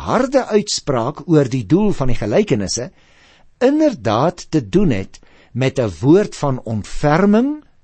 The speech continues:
oor die boetvaardiges, maar ook met 'n woord van regverdige oordeel oor die wat die woord nie wil hoor en nie wil aanvaar nie.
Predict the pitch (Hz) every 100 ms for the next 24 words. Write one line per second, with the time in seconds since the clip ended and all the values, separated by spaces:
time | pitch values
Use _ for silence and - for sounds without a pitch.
0 | _ - 151 127 123 - 135 127 135 160
1 | 269 294 - - _ _ _ - - -
2 | 139 151 165 - 269 294 120 - - _
3 | _ _ _ _ - 123 147 147 127 110
4 | 180 185 - - - - 139 120 - -
5 | 214 185 117 127 - 240 262 117 92 95
6 | 156 _ _ _ _ _ 190 156 120 160
7 | 143 123 95 123 123 - - _ 101 131
8 | 143 110 123 101 113 110 117 147 123 127
9 | 95 101 104 104 92 98 71 71 -